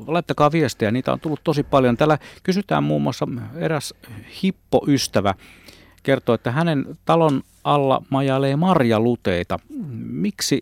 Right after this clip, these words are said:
niitä seuraa kumma haju? Voiko vo-, o-, jot-, jotenkin jostain kumman syystä tämän hippoystävä nimimerkin marjaluteet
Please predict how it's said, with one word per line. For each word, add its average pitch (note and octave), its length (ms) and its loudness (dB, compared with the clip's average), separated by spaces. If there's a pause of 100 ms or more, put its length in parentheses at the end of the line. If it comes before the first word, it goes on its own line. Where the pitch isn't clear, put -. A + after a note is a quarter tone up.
(140)
niitä C#3 280 0
seuraa A2 640 2
kumma A#2 480 0
haju? C3 460 2 (1080)
Voiko D#3 520 -2
vo-, D#3 160 -4
o-, D#3+ 180 -4
jot-, E3 320 -4
jotenkin A#2+ 560 -4 (140)
jostain G2 360 -4
kumman G#2 260 -2
syystä G2 440 -8 (120)
tämän G#2 240 -6
hippoystävä G2 800 -6
nimimerkin F#2+ 560 -6 (720)
marjaluteet F#2+ 840 -4